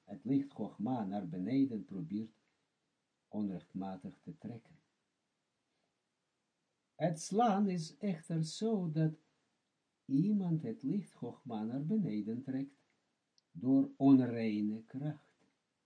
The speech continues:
Als iemand gaat slaan, dan moet hij weer opnieuw beginnen met het geestelijk werk. Alles wat iemand had opgebouwd in het geestelijk,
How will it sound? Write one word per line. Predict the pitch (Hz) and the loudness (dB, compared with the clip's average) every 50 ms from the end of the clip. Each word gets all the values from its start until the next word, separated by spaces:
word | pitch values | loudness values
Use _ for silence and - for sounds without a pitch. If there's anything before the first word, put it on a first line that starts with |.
| _ _ _ _ _ _ _ _ _ _ _ _ _ _ _ _ _ _ _ _ _ _ - | _ _ _ _ _ _ _ _ _ _ _ _ _ _ _ _ _ _ _ _ _ _ -12
Als | - 98 - - - | -10 -10 -10 -10 -12
iemand | - - 139 190 202 170 139 - - | -4 0 2 2 2 2 0 -2 -4
gaat | - 127 110 104 101 - | -4 -4 -4 -4 -4 -8
slaan, | - - - 104 98 87 80 73 80 90 120 147 - _ _ _ _ _ _ _ _ _ _ _ _ _ _ _ _ _ _ | -10 -14 -10 -8 -8 -8 -8 -10 -14 -18 -20 -20 -20 _ _ _ _ _ _ _ _ _ _ _ _ _ _ _ _ _ _
dan | - 151 180 180 196 | -6 -2 0 2 2
moet | 214 233 220 175 | 2 2 2 2
hij | 180 175 165 | 0 2 2
weer | 165 196 214 214 202 196 | 2 2 2 2 2 0
opnieuw | 190 170 160 - 180 196 220 226 202 196 | -2 -2 -4 -4 -2 0 2 2 2 2
beginnen | 170 170 156 160 - 196 220 226 190 - - _ _ _ _ _ _ _ _ _ _ _ _ _ _ _ _ _ _ _ | 0 0 -2 0 0 0 2 2 2 0 -2 _ _ _ _ _ _ _ _ _ _ _ _ _ _ _ _ _ _ _
met | - 151 151 | 2 2 4
het | - 139 139 - | 4 2 0 0
geestelijk | 139 127 113 110 110 - - 113 120 135 139 | 0 0 0 0 -4 -6 -8 -6 -6 -4 -2
werk. | 160 175 180 151 156 - - _ _ _ _ _ _ _ _ _ _ _ _ _ _ _ _ _ _ _ _ _ _ _ _ _ _ _ _ _ _ | -2 -2 -2 -2 -6 -8 -16 _ _ _ _ _ _ _ _ _ _ _ _ _ _ _ _ _ _ _ _ _ _ _ _ _ _ _ _ _ _
Alles | - 165 180 208 208 214 190 160 160 | 0 2 4 6 6 6 4 4 2
wat | 165 175 170 156 - - | 2 2 2 0 0 -2
iemand | 196 196 214 202 175 160 151 131 | -2 0 0 2 4 2 2 2
had | 120 156 160 151 147 - _ | 2 2 2 2 0 -2 _
opgebouwd | - 185 214 214 - - - - 151 139 127 135 123 113 107 98 95 90 - _ | -4 -2 -2 -2 -2 -4 -2 -2 0 0 0 0 -2 -2 -2 -4 -6 -10 -12 _
in | - 123 113 107 | -8 -6 -4 -4
het | 101 98 - | -4 -6 -10
geestelijk, | - - 180 202 202 165 135 - - - - - - _ _ _ _ | -8 -6 -4 -2 -2 -2 -4 -6 -10 -18 -20 -20 -20 _ _ _ _